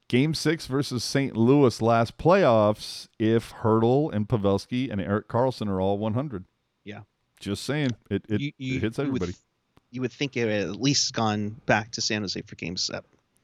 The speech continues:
Speaker 1: You right. Randy G, here's best case scenario, other than winning the cup. Uh, the
Speaker 2: Okay.
Speaker 1: Sharks tank this year, get a high draft pick. <sighs> Don't get me started. Uh, then all of a sudden you have potentially Merkley and Melnichuk for twenty-one, twenty-two.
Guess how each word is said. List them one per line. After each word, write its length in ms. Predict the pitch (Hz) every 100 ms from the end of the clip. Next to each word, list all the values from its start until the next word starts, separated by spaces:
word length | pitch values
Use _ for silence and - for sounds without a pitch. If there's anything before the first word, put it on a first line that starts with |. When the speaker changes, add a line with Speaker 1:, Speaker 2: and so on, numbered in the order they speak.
| 208
Speaker 1:
You 140 | 107
right. 320 | 165 214 247 - _ _ _ _ _ - - _ _ _
Randy 280 | 131 160 165
G, 380 | 135 170 139 110
here's 240 | 151 156
best 280 | 110 170 -
case 200 | 170 139
scenario, 460 | 156 151 143 107
other 260 | 82 113 113
than 160 | 104 101
winning 200 | 101 90
the 80 |
cup. 280 | 85 101 - - - - -
Uh, 180 | 107
the 60 | 101
Speaker 2:
Okay. 80 | 113
Speaker 1:
Sharks 240 | 156 147
tank 280 | - 165 202
this 220 | 170 139
year, 200 | 135 131
get 160 | 143 131
a 80 | 120
high 140 | 135
draft 320 | 123 127 131 -
pick. 240 | 110 117
<sighs> 1200 | 117 92 92 - - 92 - - - - - -
Don't 160 | 82 78
get 80 |
me 80 | 78
started. 280 | 76 80 80 - - - - -
Uh, 220 | 285 113
then 140 | 196 139
all 180 | 285 156
of 60 |
a 60 | 147
sudden 280 | - 151 151
you 120 | 139
have 140 | 123
potentially 460 | 117 - 135 - 117
Merkley 680 | 110 135 131 147 143 143 -
and 400 | 131 143 147 143 -
Melnichuk 640 | 120 135 135 123 131 117
for 60 | 107
twenty-one, 400 | - 120 120 113
twenty-two. 540 | 120 117 113 135 101